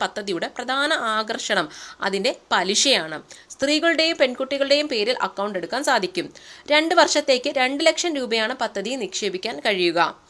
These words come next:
രണ്ട് വർഷത്തേക്ക് ഏഴ് പോയിന്റ് അഞ്ച് ശതമാനം സ്ഥിര പലിശ നിരക്കാണ് മഹിളാ സമ്മാൻ സേവിംഗ് സർട്ടിഫിക്കറ്റ് ഗുണഭോക്താക്കൾക്ക്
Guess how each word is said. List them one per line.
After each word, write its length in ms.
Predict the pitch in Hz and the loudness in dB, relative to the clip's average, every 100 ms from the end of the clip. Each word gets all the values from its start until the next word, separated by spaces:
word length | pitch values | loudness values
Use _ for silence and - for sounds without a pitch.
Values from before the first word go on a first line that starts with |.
| - - - | -20 -20 0
രണ്ട് 240 | 277 294 330 | 4 4 6
വർഷത്തേക്ക് 600 | 330 302 277 233 202 277 | 4 4 2 0 0 -2
ഏഴ് 400 | - 233 247 302 320 | -2 0 2 2 2
പോയിന്റ് 340 | 294 285 294 | 2 0 0
അഞ്ച് 220 | 240 247 277 | -2 -2 -4
ശതമാനം 520 | 262 220 190 175 277 | -4 -4 -4 -4 -6
സ്ഥിര 300 | - 269 302 | -8 -2 0
പലിശ 300 | 294 269 285 | 0 -2 -2
നിരക്കാണ് 520 | 277 233 220 190 233 | 0 -2 0 0 -2
മഹിളാ 380 | 285 233 233 277 | -4 -6 -2 -2
സമ്മാൻ 400 | 277 233 220 240 | -2 -4 -6 -4
സേവിംഗ് 300 | 208 202 226 | -6 -6 -6
സർട്ടിഫിക്കറ്റ് 840 | 190 - - 180 - - - - | -8 -10 -6 -2 -2 -4 -16 -4
ഗുണഭോക്താക്കൾക്ക് 880 | 226 262 285 277 233 190 180 170 | 0 6 6 6 2 2 0 -2